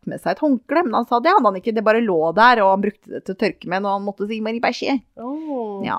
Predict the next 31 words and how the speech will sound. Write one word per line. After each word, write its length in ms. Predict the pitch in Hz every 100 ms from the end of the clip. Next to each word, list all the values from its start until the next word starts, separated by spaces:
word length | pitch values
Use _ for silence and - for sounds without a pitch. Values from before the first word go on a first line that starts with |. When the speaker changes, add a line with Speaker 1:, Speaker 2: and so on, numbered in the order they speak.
| - 208
Speaker 1:
men 240 | 220 226
politiet 580 | 240 240 - 196 196 208
hadde 220 | 196 214
allerede 540 | 170 165 185 175 180 180
da 80 | 170
funnet 440 | - 190 160 -
et 140 | 196 226
matchende 400 | 240 - - 233
håndkle 460 | 220 175 - 196 208
hjemme 320 | 190 175 165 190
hos 220 | 165 -
Diana. 540 | - 156 143 135 135 147 - - - _ _ _
Speaker 2:
Ja. 240 | 156 151 147 143 135 - - _
Speaker 1:
Ta 120 | 247 214
med 80 |
deg 140 | 233 240
denne, 160 | 220 233
du 80 | 240
Weldon, 300 | 226 220 240
i 60 | - _
tilfelle 420 | 247 175 - 190
du 80 | 214
blir 140 | 226
bæsja 240 | 214 208 190
trengt. 440 | 285 254 - - 330 480 - - _ - _ _ -
Speaker 2:
Særlig. 720 | - - 294 233 - 208 -
Speaker 1:
Jeg, 80 | -
jeg 40 |
skjønner 540 | - 381 311 277 320
ikke. 220 | 349 277 302
Speaker 2:
Nei. 160 | 311